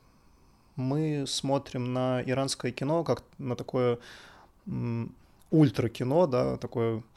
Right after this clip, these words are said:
не знаю, <laughs> ки-, кино в,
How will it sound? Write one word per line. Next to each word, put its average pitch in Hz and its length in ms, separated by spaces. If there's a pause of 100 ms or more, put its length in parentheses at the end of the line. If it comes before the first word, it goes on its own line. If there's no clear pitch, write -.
(460)
не 127 60
знаю, 113 460 (140)
<laughs> - 1600
ки-, - 240
кино 160 440
в, 135 640